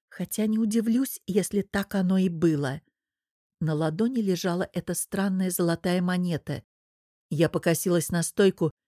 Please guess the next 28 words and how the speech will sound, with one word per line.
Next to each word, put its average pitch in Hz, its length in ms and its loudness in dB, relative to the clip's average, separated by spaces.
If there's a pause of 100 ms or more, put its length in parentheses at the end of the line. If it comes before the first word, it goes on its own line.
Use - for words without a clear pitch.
(180)
где 175 260 4
висело 214 360 4
четкое 254 440 -2
объявление: 196 960 0 (440)
«Принимаем 226 560 4
наличные 202 680 2
и - 140 -4
банковские 202 640 -2
карты». 156 560 0 (340)
Я 156 240 0
фыркнула. 156 680 0 (260)
Ну 220 220 8
да, 190 280 6 (220)
кто - 260 2
бы 226 160 8
мог 214 240 2
подумать, 220 560 2 (220)
что - 220 0
в 202 80 -2
наши 208 300 2
дни 214 400 0
нужно 185 340 0
будет 180 280 2
добавлять 190 520 2
уточнение: 175 760 -2 (360)
«Золото, 302 520 2
магические 208 680 2
артефакты 208 840 0